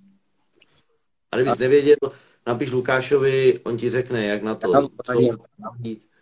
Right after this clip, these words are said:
Speaker 2: Já jsem zkušenější určitě jak on, tak já mu poradím. <laughs>
Speaker 1: Co bys pro ně neudělal za pět set eur, viď?
Speaker 2: Přesně. Ať mi hodí nějaký drobák, já mu poradím.
Speaker 1: Takže tak. Eh, Luky,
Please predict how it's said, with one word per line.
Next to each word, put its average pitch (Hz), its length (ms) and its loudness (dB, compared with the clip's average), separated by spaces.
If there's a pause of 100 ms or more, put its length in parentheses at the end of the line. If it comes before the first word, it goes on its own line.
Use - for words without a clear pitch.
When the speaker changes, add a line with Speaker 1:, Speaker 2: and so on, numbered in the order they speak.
(400)
Speaker 2:
Já 113 80 2
jsem 131 180 2
zkušenější 120 580 -2
určitě 127 220 -2
jak 123 200 2
on, 117 160 0
tak 117 140 -2
já 110 100 -2
mu 110 100 -6
poradím. 98 500 -6
<laughs> - 1700 -2
Speaker 1:
Co 143 100 -2
bys 151 160 2
pro 151 140 4
ně 151 120 4
neudělal 139 360 4
za 120 120 0
pět 113 180 0
set 107 160 -2
eur, 95 320 0
viď? 85 140 -4 (120)
Speaker 2:
Přesně. 95 460 -8 (1300)
Ať 113 80 -2
mi 131 60 0 (140)
hodí 123 160 -2
nějaký 135 320 4
drobák, 123 420 4
já 120 120 4
mu 120 120 0
poradím. 98 500 -6 (2250)
Speaker 1:
Takže 110 340 -2
tak. 104 300 -4 (460)
Eh, 135 760 2 (260)
Luky, 160 400 6